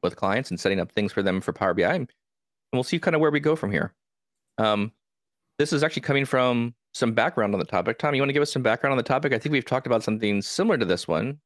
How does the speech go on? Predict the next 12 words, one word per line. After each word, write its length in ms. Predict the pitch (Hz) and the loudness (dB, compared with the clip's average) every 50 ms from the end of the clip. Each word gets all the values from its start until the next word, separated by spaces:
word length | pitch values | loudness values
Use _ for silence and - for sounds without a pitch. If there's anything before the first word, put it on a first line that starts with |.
| _ _ _ - - | _ _ _ -6 -2
around 300 | 98 104 98 95 95 - - | 0 0 0 0 -2 0 0
app 220 | 98 104 107 - - | 0 0 0 -2 0
audiences, 760 | - 95 - 131 104 90 82 - 82 80 78 - - - - - _ - | 0 2 2 2 0 0 -2 -2 -4 -4 -4 -6 -10 -14 -16 -16 _ -4
kind 100 | - 110 101 | -2 -2 0
of 60 | 104 | 0
a, 140 | 95 80 - | 0 0 0
a, 80 | - - - - | 0 0 0 0
a 40 | - - | -4 -4
sep-, 300 | - - 123 120 - - | -2 -2 -2 -2 -2 -2
a 80 | 107 107 | -2 -2
separate 480 | - - - - 175 175 226 202 190 - - | -2 -2 -2 -2 0 0 0 -2 -2 -2 -2
but 140 | 143 113 | -2 -2